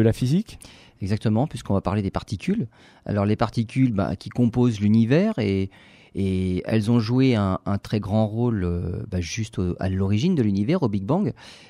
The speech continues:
Speaker 2: Mais néanmoins, pour les étudier, le plus facile,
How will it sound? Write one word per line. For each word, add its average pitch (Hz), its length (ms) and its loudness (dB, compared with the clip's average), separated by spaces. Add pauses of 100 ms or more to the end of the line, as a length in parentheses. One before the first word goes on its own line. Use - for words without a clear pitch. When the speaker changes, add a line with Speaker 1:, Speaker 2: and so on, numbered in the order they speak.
(100)
Speaker 2:
Mais 113 460 6
néanmoins, 123 400 4
pour 156 200 -4
les 139 140 0
étudier, 135 480 0
le 156 200 2
plus 156 160 -4
facile, 190 580 -4